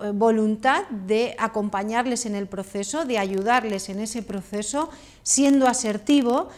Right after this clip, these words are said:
pero, eh, no centrándose excesivamente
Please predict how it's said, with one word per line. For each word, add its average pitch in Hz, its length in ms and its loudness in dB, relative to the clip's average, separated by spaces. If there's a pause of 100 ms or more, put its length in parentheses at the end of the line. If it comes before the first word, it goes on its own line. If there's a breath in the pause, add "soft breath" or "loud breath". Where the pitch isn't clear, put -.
(200 loud breath)
pero, 240 540 2
eh, 196 300 -2
no 220 520 2
centrándose 226 720 0
excesivamente 233 1200 -2